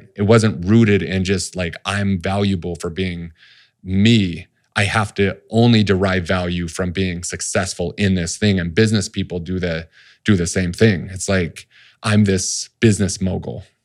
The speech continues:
right? And your identity is, like, tied to this one thing. I had that shatter when I was twenty-seven. And then I spent the next three years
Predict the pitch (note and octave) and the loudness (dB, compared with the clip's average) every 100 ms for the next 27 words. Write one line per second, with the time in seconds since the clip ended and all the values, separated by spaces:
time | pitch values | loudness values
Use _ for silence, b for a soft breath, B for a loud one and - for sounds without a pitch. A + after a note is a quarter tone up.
0 | _ G2 G2+ G2+ F#2 - - G2 F#2 F2+ | _ 0 2 2 -2 -6 -2 0 0 0
1 | A2 G#2 G#2 F#2+ F2+ E2+ - E2+ D#2+ - | 2 4 4 2 0 -2 -4 -6 -6 -12
2 | - b b b _ - A#2 G#2 F2 G2 | -20 b b b _ -4 -2 -2 -2 -2
3 | F2+ - G2+ F2+ F2 A2 A2 F2+ E2+ B | -4 -4 -4 -4 -2 2 2 0 -6 B
4 | B B B B2 A#2 B2+ F#2+ E2+ - G2+ | B B B -2 0 0 -2 -2 -4 -2
5 | A2 G2+ D2 - _ G2+ F2+ F2+ - G2+ | -2 -4 -6 -14 _ -4 -2 -4 -4 -2
6 | F2+ - A2 F2 D#2+ F#2 G2 G2+ F#2 E2+ | -2 -2 -2 -2 -4 0 2 2 0 -2
7 | - G#2 F#2 F#2+ F#2+ - - F#2+ F#2+ F#2 | -2 0 0 2 0 0 -2 2 2 2
8 | F2 - | 0 -4